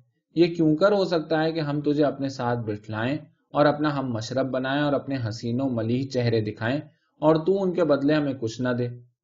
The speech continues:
کسی نے سچ کہا ہے کہ بے پیسے کی محبت ذرہ برابر بھی نہیں ہوتی۔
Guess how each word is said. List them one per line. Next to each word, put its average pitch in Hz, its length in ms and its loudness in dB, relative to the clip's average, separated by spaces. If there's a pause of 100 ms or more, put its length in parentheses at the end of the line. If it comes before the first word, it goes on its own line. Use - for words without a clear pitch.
(400)
کسی 190 240 6
نے 226 120 4
سچ 208 240 0
کہا 190 260 4
ہے 196 80 2
کہ 190 120 0
بے 156 260 2
پیسے 131 440 2
کی 156 100 -2
محبت 120 480 -2
ذرہ 120 400 0
برابر 110 440 0
بھی 127 160 0
نہیں 113 200 -2
ہوتی۔ 104 280 -8